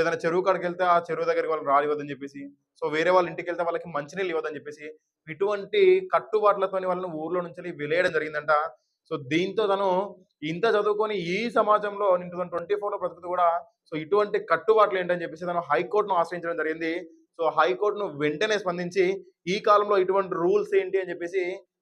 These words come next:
so వీటిని కఠినంగా శిక్షించాలని చెప్పేసి, ఇటువంటి అరికట్టాలని చెప్పేసి ఎవరైతే పెద్ద మనుషులు వాళ్ళని ఊళ్ళో నుంచి వెలేశారో వాళ్ళకి జైలు శిక్ష మంజూరు చేసి ఈ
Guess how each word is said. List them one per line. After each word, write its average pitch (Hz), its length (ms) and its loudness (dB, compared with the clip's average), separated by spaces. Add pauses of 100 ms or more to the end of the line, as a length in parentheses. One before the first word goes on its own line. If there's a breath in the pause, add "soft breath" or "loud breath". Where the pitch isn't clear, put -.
so 160 60 -8 (100)
వీటిని 165 280 -4 (160)
కఠినంగా 185 460 -2
శిక్షించాలని 170 480 -6
చెప్పేసి, 165 280 -16
ఇటువంటి 165 300 0
అరికట్టాలని 175 480 -2
చెప్పేసి 170 300 -4 (680)
ఎవరైతే 196 540 4 (240)
పెద్ద 175 120 -6 (100)
మనుషులు 180 280 -4 (140)
వాళ్ళని 165 260 -2 (160)
ఊళ్ళో 170 220 -6
నుంచి 175 140 -14 (160)
వెలేశారో 170 460 0 (200)
వాళ్ళకి 185 580 2 (580)
జైలు 180 380 4
శిక్ష 202 180 -10 (880)
మంజూరు 165 340 4
చేసి 175 240 0 (540)
ఈ - 20 0